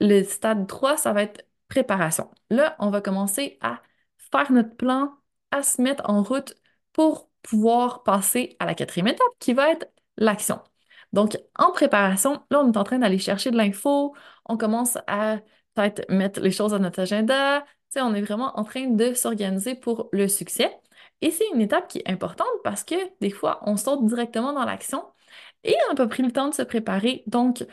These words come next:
on n'a pas de temps dans notre agenda, on n'a pas les ressources, euh, qui soient pas juste temps, mais tu sais, énergie, espace mental et, euh, tout ce qu'il faut pour vraiment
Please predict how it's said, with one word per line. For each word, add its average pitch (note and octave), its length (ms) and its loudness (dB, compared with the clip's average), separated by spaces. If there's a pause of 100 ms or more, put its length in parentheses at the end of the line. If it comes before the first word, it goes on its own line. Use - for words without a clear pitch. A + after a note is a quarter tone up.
(280)
on G#3 80 4
n'a A3+ 100 4
pas B3 140 2
de B3 60 -6
temps C4+ 260 0
dans C#4+ 60 4
notre C#4 220 0
agenda, C4 640 0
on B3 80 -2
n'a G3+ 120 0
pas B3 300 -6 (300)
les G#3 120 2
ressources, A#3 640 2
euh, G3+ 240 4
qui - 220 -10
soient - 300 -4
pas F#3+ 140 0
juste G3+ 300 0
temps, D4+ 220 0
mais A3+ 100 0
tu - 60 -8
sais, - 200 -4
énergie, A3 800 2
espace G#3+ 420 -2
mental G#3+ 760 -2 (380)
et, G#3+ 320 0
euh, - 40 -4
tout D4 120 -6
ce - 100 -4
qu'il - 140 -14
faut C#4+ 220 -2
pour C4+ 400 -4
vraiment G3+ 400 0